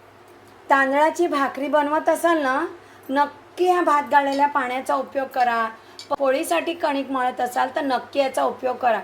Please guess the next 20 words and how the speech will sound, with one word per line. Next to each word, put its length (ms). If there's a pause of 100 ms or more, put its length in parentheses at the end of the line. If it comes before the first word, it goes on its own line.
(140)
पाणी 460 (600)
निथळून 460
घेतलेलं 380
आहे 220
भातामधलं, 720 (240)
पण 220
ते 160
पौष्टिक 560
आहे 180
बरं. 360 (1300)
मी 360 (120)
एका 300
भांड्यामध्ये 640
पाणी 420
उकळून 380
घेतलेलं 420
आहे, 360 (1040)
गॅस 320
आता 260
बंद 280